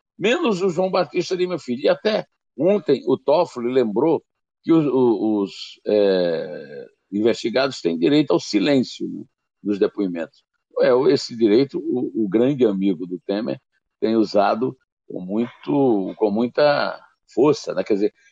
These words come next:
eu quero saber quem é o padrinho que o João Batista Lima Filho tem, que impede que ele vá contar à Polícia Federal todas, a se defender de todas as suspeitas que pesam sobre ele e sobre o amigão dele.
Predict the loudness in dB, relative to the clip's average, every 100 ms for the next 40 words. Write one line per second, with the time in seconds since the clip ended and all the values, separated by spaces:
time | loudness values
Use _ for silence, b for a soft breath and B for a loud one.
0 | -4 0 0 0 0 0 -2 0 2 4
1 | 4 2 2 -2 -2 -4 -4 -4 -8 -14
2 | _ _ _ 0 2 4 2 0 -2 -4
3 | -4 -4 -6 -8 -6 -2 -2 -2 -6 -4
4 | 2 2 2 -4 -16 _ _ _ -4 0
5 | 2 2 0 0 0 2 2 2 0 -6
6 | -6 -4 -2 0 -2 -4 _ _ _ 4
7 | 4 4 0 -2 -20 _ -6 -2 -2 -2
8 | -2 -2 -2 0 0 0 -2 -2 0 -2
9 | -2 -6 -10 -10 -10 -6 -2 -2 -4 -8
10 | -6 -2 0 -2 -6 b b -6 -6 -2
11 | -2 0 0 2 2 2 2 4 4 2
12 | -4